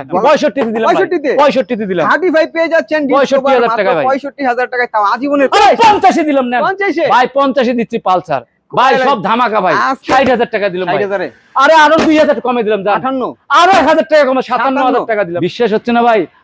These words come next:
Speaker 2: আইসা চালায় টেস্ট ড্রাইভ দিয়ে দিবে, যদি না হয় ভাই জরিমানা দেবো স্টার, যদি না হয়। পঁয়ষট্টি হাজার টাকা পালসার নিয়ে যান।
Speaker 1: পঁয়ষট্টিতে?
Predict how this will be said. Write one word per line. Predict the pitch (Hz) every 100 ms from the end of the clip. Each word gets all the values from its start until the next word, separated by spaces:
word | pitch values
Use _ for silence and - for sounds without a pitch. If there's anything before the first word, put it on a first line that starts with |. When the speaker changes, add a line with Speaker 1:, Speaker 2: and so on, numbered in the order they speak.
| _
Speaker 2:
আইসা | 151 208 190 233
চালায় | 220 214 202 220 220
টেস্ট | 220 185
ড্রাইভ | 214 196
দিয়ে | 196
দিবে, | 190 175
যদি | 156 196
না | 202 196 208
হয় | 208
ভাই | 196
জরিমানা | 165 175 165 156
দেবো | 131 131
স্টার, | - 135 120
যদি | 123
না |
হয়। | 117 -
পঁয়ষট্টি | - 320 - 320
হাজার | 320 320
টাকা | 320
পালসার | 285 277 262 254
নিয়ে | 247 220
যান। | 196
Speaker 1:
পঁয়ষট্টিতে? | 254 269 247 262 208